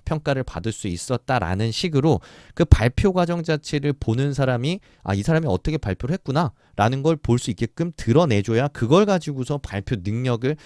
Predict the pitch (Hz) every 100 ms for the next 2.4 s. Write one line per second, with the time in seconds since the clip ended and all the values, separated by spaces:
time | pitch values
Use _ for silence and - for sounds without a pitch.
0 | - - 196 - 170 - 104 110 117 110
1 | 92 95 - 123 - 82 76 87 101 90
2 | 76 71 67